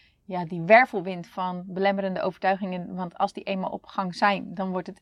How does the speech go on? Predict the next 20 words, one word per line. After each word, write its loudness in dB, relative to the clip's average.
echt -8
een -8
enorme -2
wervelwind. -2
Dus -2
ik 2
ging 2
lekker 2
wandelen 4
en -6
ik -16
realiseerde -2
me, -4
"Oh -4
my 0
god." 2
Zo, -4
dit -2
is -2
dus -6